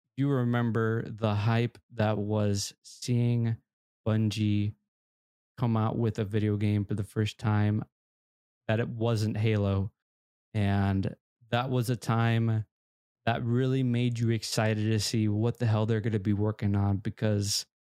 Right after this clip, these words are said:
Destiny at the time in twenty thirteen to twenty fourteen, it was such a, it was such a mystery revolving around it, because we already knew it was gonna be great.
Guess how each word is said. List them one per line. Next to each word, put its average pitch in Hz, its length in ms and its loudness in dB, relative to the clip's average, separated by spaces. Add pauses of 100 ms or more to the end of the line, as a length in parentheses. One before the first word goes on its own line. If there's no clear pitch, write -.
(880)
Destiny 131 500 0
at 120 120 -2
the 120 60 -4
time 131 720 0 (160)
in 113 140 0
twenty 127 260 0
thirteen 120 640 -2
to 113 60 0
twenty 117 260 0
fourteen, 107 500 0
it 107 60 2
was 104 220 0
such - 200 -4
a, 110 140 0 (920)
it 123 40 0
was 120 140 0
such - 180 -4
a 117 220 0
mystery 123 680 0
revolving 107 640 -2
around 104 420 2
it, 98 200 -4
because 104 320 -2
we 110 160 0
already 110 380 0
knew 113 340 0
it 107 60 2
was 104 160 -2
gonna 110 160 -2
be 101 120 0
great. 104 600 -2